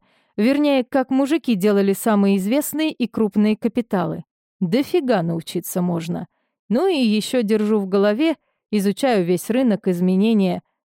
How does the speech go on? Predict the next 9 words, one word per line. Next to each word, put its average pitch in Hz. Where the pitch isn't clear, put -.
Надо 226
постоянно 240
в -
теме 247
находиться. 175
Как 262
что -
меняется 214
экономически». 190